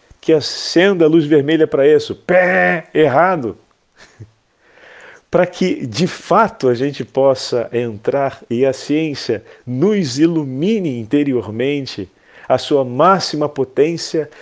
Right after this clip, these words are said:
é necessária uma experiência de fé. Porque a fé, por excelência, nos rende humildes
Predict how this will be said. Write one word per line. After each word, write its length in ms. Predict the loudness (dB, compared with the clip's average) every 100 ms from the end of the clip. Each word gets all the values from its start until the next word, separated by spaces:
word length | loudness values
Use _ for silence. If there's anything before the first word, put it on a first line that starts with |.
| -2
é 220 | 2 4 2
necessária 1300 | 4 4 4 0 0 0 -2 -2 2 4 4 4 2
uma 340 | 2 0 0
experiência 840 | -2 0 2 2 2 -2 -2 -2 -4
de 100 | -4
fé. 400 | 0 2 2 -2 -14 _ _ _ _ _ _ _ _ -20 _
Porque 260 | -12 -4 0
a 80 | 0
fé, 380 | 0 -2 -2 -4 _ _
por 300 | 2 4 4
excelência, 880 | 4 2 -2 -2 -2 -4 -8 -10 -14 _ _ _ _ _ -10
nos 260 | -8 -8
rende 520 | -8 -6 -6 -6 -6
humildes 720 | -6 -4 -4 -4 -6 -14 -20